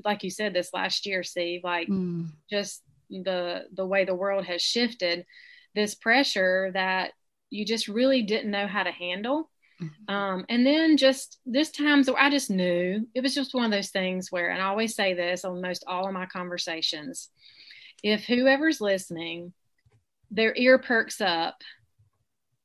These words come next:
Speaker 1: and they realize, "Huh, I've been thinking that I've probably been drinking a little too much too, and it's not serving me well," then they're the ones that need to listen.
Speaker 2: Mm-hmm.
Speaker 1: The people that just do not have any sort of,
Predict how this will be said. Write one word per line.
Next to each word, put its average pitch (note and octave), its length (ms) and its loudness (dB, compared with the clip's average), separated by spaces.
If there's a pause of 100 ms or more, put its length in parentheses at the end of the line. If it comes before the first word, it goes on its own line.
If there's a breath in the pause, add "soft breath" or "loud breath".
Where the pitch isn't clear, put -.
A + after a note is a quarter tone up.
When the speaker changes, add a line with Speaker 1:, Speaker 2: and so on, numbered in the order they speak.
Speaker 1:
and G3+ 200 0
they F#3+ 120 2
realize, F#3+ 520 2 (120)
"Huh, A#3 360 -2 (460)
I've B3+ 160 -6
been A3+ 140 2
thinking F#3+ 320 -4
that E3+ 120 -2
I've F#3+ 180 0
probably F3+ 280 -2
been F3 160 -8
drinking F#3 340 -6
a F3+ 80 -6
little F3+ 200 -4
too F#3 180 -8
much F3+ 300 -4
too, C#4 340 4
and G3 100 0
it's F#3 140 -2
not F#3 240 -4
serving A#3+ 320 0
me A#3 120 0
well," A#3 420 0 (400 loud breath)
then G#3+ 140 4
they're A3 180 6
the G3+ 80 2
ones F#3+ 220 0
that F3+ 100 -4
need F3 180 -4
to F3+ 80 -2
listen. F#3 640 -4 (300 soft breath)
Speaker 2:
Mm-hmm. E3+ 280 -2
Speaker 1:
The G#3+ 100 0
people D4+ 500 4
that G3 260 2
just G#3+ 360 -2
do A3+ 220 6
not A3 280 4
have G3 340 -2
any B3+ 420 6
sort G#3+ 420 0
of, F#3 360 2